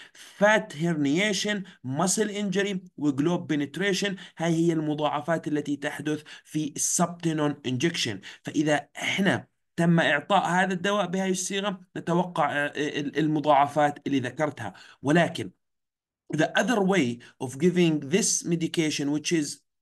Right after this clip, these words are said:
systematic use. والsystematic use of corticosteroid له العديد من المضاعفات زي المذكورة هون. أهم إشي وأكثر إشي بنعرفه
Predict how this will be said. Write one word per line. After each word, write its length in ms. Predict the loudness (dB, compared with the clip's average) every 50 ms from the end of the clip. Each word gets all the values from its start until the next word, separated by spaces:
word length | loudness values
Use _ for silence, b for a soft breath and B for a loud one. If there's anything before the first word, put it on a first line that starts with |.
| -8
systematic 640 | -6 -4 -4 -4 -2 0 0 0 0 0 -4 -8 -8 -6
use. 320 | -6 -4 -4 -4 -6 -8 -14 B B B B B
والsystematic 920 | -2 4 4 4 4 4 2 -2 -2 -2 0 0 0 0 -2 -6 -10 -6 -2
use 240 | 0 2 2 2 2
of 120 | -2 -6 -8 -8 -4 -4
corticosteroid 840 | -4 -2 -2 -4 -4 -2 -2 -4 -4 -2 -2 -2 0 2 2 0 0 -2 B B B B 0
له 120 | 2 4 4
العديد 400 | 4 4 4 4 4 2 4 4
من 60 | 4
المضاعفات 640 | 4 4 4 2 2 2 2 2 2 0 0 2
زي 140 | 4 4 4
المذكورة 480 | 4 4 -2 -4 -8 -8 -6 -4 -4 -2
هون. 220 | -2 -2 -2 -2 -4 B B B B B 0
أهم 340 | 4 6 6 6 4 4
إشي 320 | 2 2 2 0 -2 -4 -6 -14 _ -10
وأكثر 480 | -4 -2 -2 -2 -2 0 -2 0 0
إشي 160 | 2 0 0
بنعرفه 540 | 2 2 2 2 2 2 0 0 0 -2 -2